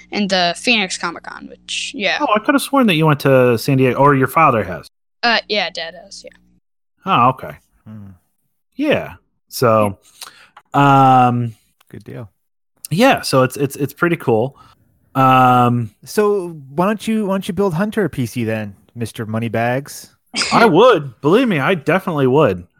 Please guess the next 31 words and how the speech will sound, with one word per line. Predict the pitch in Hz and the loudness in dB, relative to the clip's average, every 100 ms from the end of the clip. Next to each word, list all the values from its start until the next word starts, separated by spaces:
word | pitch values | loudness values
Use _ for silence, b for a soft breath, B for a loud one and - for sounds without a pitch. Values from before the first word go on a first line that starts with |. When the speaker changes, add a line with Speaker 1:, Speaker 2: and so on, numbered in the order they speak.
| _ | _
Speaker 2:
Um, | 110 110 104 104 98 92 - _ _ _ _ _ _ _ | 0 2 2 0 -2 -8 -14 _ _ _ _ _ _ _
I | - | 0
would | 156 | 2
love | 127 147 143 | 4 2 0
to. | 127 104 | -4 -4
I, | - 127 139 - - | -2 -2 -2 -4 -18
you | 147 170 | -2 2
know, | 175 190 143 123 117 _ _ _ - | 2 0 -6 -16 -20 _ _ _ -4
I'm, | 160 151 | -4 0
I'm | 147 | -2
Speaker 3:
Let | 139 | 0
him | |
join | 175 160 | 0 0
Speaker 2:
saying | 196 233 | 2 0
Speaker 3:
the | |
Speaker 2:
it | 165 | -2
Speaker 3:
master | 165 160 | -4 -4
Speaker 2:
now. | 165 185 208 240 | 0 2 2 0
Speaker 3:
race. | 240 - _ _ _ _ _ _ _ _ _ _ _ | -4 -12 _ _ _ _ _ _ _ _ _ _ _
Speaker 2:
Steve, | 135 - 214 240 214 | -10 -2 0 0 -2
I | 165 214 | 0 2
am | 220 | 2
having | 180 185 185 165 | 2 0 0 -2
so | - - 170 202 | -4 -2 2 4
much | 208 208 - | 4 2 -2
fun | - - 147 135 120 107 101 | -10 -6 2 2 2 0 -6
playing | - 127 123 120 117 113 _ - | -6 -4 -2 -2 -2 -6 _ -4
on | 117 113 | 0 2
my | 110 | 2
P | 147 - 98 | 0 -2 -6
C. | 85 78 | -8 -18